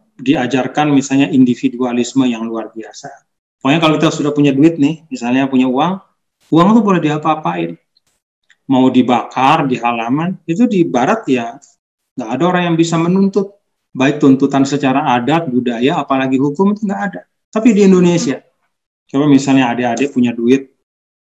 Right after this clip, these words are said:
eh, sejuta atau jangan sejuta, seratus ribu dah, kemudian ke halaman lalu dibakar, dilihat sama depan or-, di depan orang.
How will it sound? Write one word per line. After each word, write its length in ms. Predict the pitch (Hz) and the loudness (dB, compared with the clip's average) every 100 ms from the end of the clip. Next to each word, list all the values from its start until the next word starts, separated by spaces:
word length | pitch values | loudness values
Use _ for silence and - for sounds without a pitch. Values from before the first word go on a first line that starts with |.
| _ | _
eh, 160 | 123 | -8
sejuta 560 | - 127 131 - 160 135 | -8 -6 -4 -2 -2 -2
atau 80 | 135 | -2
jangan 240 | 123 139 | 0 0
sejuta, 400 | 135 139 135 156 | -2 -4 0 -2
seratus 240 | 123 - | -2 -4
ribu 320 | 131 127 143 127 | -2 0 0 -2
dah, 160 | 98 | -4
kemudian 240 | 120 127 135 | -4 0 0
ke 160 | 131 | 0
halaman 400 | 123 123 127 135 | -2 0 0 0
lalu 240 | 120 120 120 | 0 -2 0
dibakar, 480 | 123 123 139 139 | -2 -2 0 0
dilihat 240 | 127 123 131 | 0 -2 -4
sama 160 | 123 | -4
depan 320 | 120 117 120 120 | -6 -6 -8 -8
or-, 160 | 131 | -10
di 160 | 123 120 | -8 -6
depan 240 | 123 123 | -4 -6
orang. 280 | 131 127 135 | -4 -4 -6